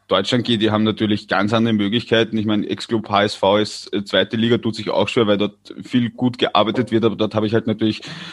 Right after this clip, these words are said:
äh, Clubs mit fünfzigtausender Stadien, äh, und, und lange Tradition bis in die dritte Liga runter. Äh, eben auch in England, ähm, habe ich einfach eine lange Liste an Clubs, die haben viel Geld.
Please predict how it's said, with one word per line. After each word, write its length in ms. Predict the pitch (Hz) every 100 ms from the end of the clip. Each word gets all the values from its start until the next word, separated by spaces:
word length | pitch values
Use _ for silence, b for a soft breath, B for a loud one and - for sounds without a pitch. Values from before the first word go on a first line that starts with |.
| B
äh, 260 | - 101 104
Clubs 320 | - 110 -
mit 280 | 117 110 113
fünfzigtausender 920 | - - 117 - 120 95 92 110 113
Stadien, 600 | - 90 98 117 117 117
äh, 640 | 104 95 104 104 104 78
und, 360 | 73 95 107 98
und 380 | 87 104 101 98
lange 260 | 90 117 -
Tradition 600 | 104 107 107 107 117 113
bis 200 | 120 117
in 80 |
die 120 | 120 113
dritte 300 | 113 110 123
Liga 300 | 110 110 120
runter. 480 | 113 120 123 123 120 175 B B 127
Äh, 320 | - 101 104 -
eben 220 | 104 110
auch 160 | 104
in 100 | 120
England, 560 | 110 104 107 123 120 117
ähm, 460 | 98 110 110 110 -
habe 200 | 101 107
ich 180 | - -
einfach 220 | 101 104
eine 160 | 107 104
lange 300 | 98 90 120
Liste 320 | 113 117 123
an 80 | 113
Clubs, 260 | 117 120
die 100 | -
haben 120 | 113 107
viel 240 | 117 135
Geld. 280 | 101 85